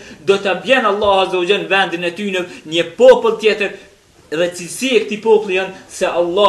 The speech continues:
Azza wa Jall i don ata, apo cilësi e besimtarëve janë se Allahu i don besimtarët dhe besimtarët e dojnë Allahun Azza wa Jall, dhe vazhdon Allahu se: "Dhillatun 'alal mu'minin, 'izzatun 'alal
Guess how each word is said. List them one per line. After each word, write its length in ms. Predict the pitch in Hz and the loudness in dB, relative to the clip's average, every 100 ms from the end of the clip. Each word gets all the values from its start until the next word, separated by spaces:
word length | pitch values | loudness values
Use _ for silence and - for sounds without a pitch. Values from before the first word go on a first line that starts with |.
| 175 | 2
Azza 180 | 151 170 | 0 -2
wa 80 | |
Jall 200 | 165 175 | -2 -4
i 60 | 160 156 | -4 -2
don 200 | 175 160 | -2 -2
ata, 440 | 160 175 165 - | -2 -4 -4 -4
apo 280 | 156 165 170 | -4 -2 -8
cilësi 380 | 180 160 - 311 | -8 -10 0 2
e 60 | 269 | 2
besimtarëve 640 | 208 202 190 190 180 170 | 0 -6 -6 -2 0 2
janë 200 | 175 175 175 - | 0 -2 -8 -10
se 140 | 185 | -6
Allahu 460 | 143 170 202 196 175 | -4 -2 0 0 0
i 20 | |
don 200 | 175 165 | -4 -6
besimtarët 720 | 160 165 151 170 160 156 - - | -6 -8 -6 -2 -2 -2 -8 -14
dhe 120 | 139 151 | -8 -6
besimtarët 640 | 156 156 143 165 135 147 147 - | -6 -8 -4 -2 -2 -6 -10 -14
e 100 | 135 143 | -10 -4
dojnë 300 | 160 151 156 - - | -2 -2 -6 -14 -10
Allahun 400 | 151 160 135 143 147 - | -4 -4 -4 -8 -14 -8
Azza 300 | 160 165 151 | -6 -4 -2
wa 140 | 151 156 | -2 2
Jall, 240 | 202 - - 165 | 2 0 -4 -4
dhe 80 | |
vazhdon 320 | 165 160 175 170 | 0 0 -2 -2
Allahu 260 | 170 165 156 | 0 0 0
se: 240 | 165 151 147 - - 143 | -4 -8 -8 -20 -12 -6
"Dhillatun 720 | 160 220 320 226 185 190 180 | -2 0 0 0 -2 -2 -4
'alal 320 | 175 175 170 | -4 -4 -4
mu'minin, 800 | 175 185 175 180 233 240 196 - _ _ _ _ _ - | -8 -8 -8 -4 -2 -2 -6 -10 _ _ _ _ _ -2
'izzatun 680 | 160 254 220 214 - 180 | 2 2 2 -2 -2 -8
'alal 260 | 160 165 | -6 -6